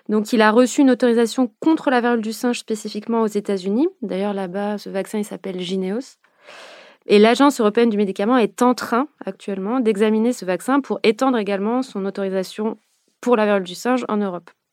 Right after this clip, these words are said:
Il s'agit d'un vaccin vecteur viral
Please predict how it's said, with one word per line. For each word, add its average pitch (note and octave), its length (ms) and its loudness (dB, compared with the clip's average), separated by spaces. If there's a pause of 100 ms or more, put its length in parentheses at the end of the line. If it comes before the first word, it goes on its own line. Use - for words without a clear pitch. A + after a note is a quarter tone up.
(680)
Il G#3+ 180 4
s'agit A#3 520 4
d'un G3 140 0
vaccin F#3+ 400 -2
vecteur F#3+ 520 -2
viral F#3 420 0